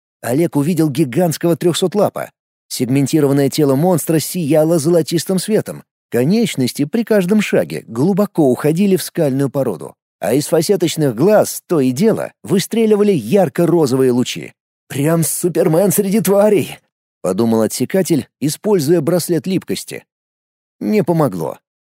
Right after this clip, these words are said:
Монстр проигнорировал пассивную атаку. Парализация из сплита тоже не подействовала. Существо направило на Светлова уничтожающий взгляд. Олег увернулся и, набрав скорость,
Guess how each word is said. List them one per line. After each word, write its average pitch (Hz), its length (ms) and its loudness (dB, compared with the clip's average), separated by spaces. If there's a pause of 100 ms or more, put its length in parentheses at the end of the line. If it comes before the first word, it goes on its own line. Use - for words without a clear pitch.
Монстр 156 520 2
проигнорировал 180 840 0
пассивную 139 600 -2
атаку. 78 420 -6 (340)
Парализация 160 720 2
из 151 120 2
сплита 202 440 -2 (100)
тоже 180 380 0
не 160 100 -2
подействовала. 131 800 -2 (420)
Существо 131 760 -2
направило 165 580 0
на 165 100 0
Светлова 175 440 0
уничтожающий 165 880 0
взгляд. 104 400 -6 (520)
Олег 185 280 0
увернулся 180 540 2
и, 131 340 -4
набрав 143 360 0
скорость, 202 460 2